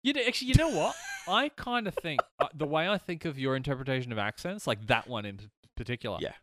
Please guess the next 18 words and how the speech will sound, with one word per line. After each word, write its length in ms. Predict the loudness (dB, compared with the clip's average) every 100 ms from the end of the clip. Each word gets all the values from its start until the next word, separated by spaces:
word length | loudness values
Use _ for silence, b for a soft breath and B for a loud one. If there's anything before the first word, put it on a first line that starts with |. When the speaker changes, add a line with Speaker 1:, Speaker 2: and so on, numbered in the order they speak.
| -2
Speaker 1:
Remember 420 | 2 4 4 4
Snatch? 920 | 2 0 0 2 2 0 -6 -8 -8 -14 _ _ 2
Speaker 2:
Yes. 760 | 6 8 6 4 2 0 -6 _ _ _ _ 0
That's 200 | 2 4
what 200 | 4 8
Speaker 1:
Oh, 140 | 8 8
look 100 | 8 8 8
at 200 | 8 8
that. 760 | 10 8 8 6 6 6 6 6
What 120 | 2
is 80 | 2
up, 160 | 0 4
dogs? 400 | 4 4 0 -2
It's, 140 | 4
look 180 | 6 6
at 40 | 6
the 100 | 8
dogs. 320 | 10 8